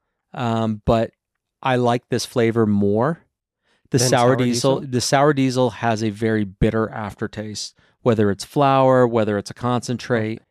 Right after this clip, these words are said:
Speaker 2: But these concentrates are a whole different experience.
Speaker 1: Yeah, I gotta admit, like,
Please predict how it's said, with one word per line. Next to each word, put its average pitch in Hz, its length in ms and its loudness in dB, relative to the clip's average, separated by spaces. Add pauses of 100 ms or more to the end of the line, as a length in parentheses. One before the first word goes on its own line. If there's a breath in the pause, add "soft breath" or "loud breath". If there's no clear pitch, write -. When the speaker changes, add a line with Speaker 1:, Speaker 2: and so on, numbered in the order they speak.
(180)
Speaker 2:
But - 160 -12
these 127 380 -4
concentrates 113 840 -8
are 113 100 -14
a 101 60 -20
whole 117 280 -16
different - 340 -20
experience. - 640 -14
Speaker 1:
Yeah, 147 240 4
I 117 100 4
gotta 127 260 4
admit, 117 460 2
like, 117 280 -4